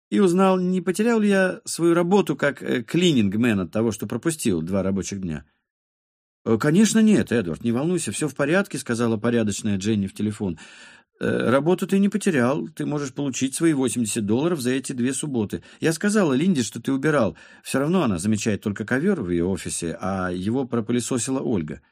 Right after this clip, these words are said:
Дженни же сообщила, что меня искала мадам Маргарита. Где я был эти две недели, Дженни меня не спросила, не хотела лезть в мою частную жизнь".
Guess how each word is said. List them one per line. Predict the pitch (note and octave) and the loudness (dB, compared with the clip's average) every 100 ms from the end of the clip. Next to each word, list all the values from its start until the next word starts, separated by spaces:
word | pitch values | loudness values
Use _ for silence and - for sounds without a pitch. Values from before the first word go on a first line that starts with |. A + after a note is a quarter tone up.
| _ _ _ _ _ - | _ _ _ _ _ -8
Дженни | A#2+ F3 A#3 | 0 4 4
же | G#3+ C#3+ B2 | 4 4 0
сообщила, | A#2 C3 B2 - G#3 | 0 0 0 0 0
что | F3 - | 0 -2
меня | C3 D3+ | 0 0
искала | D#3 - D#3 D3+ | 0 0 0 0
мадам | C3+ C3 D#3 D3+ | 0 0 0 0
Маргарита. | D3 C#3 C#3+ G#2 E2 D#2+ D2+ _ _ _ _ _ - | -2 0 0 0 -2 -8 -12 _ _ _ _ _ -10
Где | A#2+ E3+ | 0 4
я | F3 | 6
был | E3+ F3 | 6 4
эти | D#3+ | 4
две | D#3+ D#3 | 0 2
недели, | D3+ D3+ D3 F3+ A3 | 2 2 2 4 2
Дженни | C#3+ C3 D3+ | 2 0 0
меня | D3 C3+ B2+ | 0 2 2
не | B2 | 2
спросила, | - B2+ G#2+ F#3+ G#3+ F#3+ | 0 0 0 2 2 2
не | F#3 | 0
хотела | F#3+ F3+ A#2+ F#2+ | 0 0 0 0
лезть | F#2+ D#3+ E3+ G#2 | 2 0 -2 -2
в | |
мою | F#2+ A2 | -2 -2
частную | A#2+ - A#2+ A2 A2 G2+ | -4 -2 -2 -2 -6 -6
жизнь". | E2+ E2 D#2 | -6 -8 -10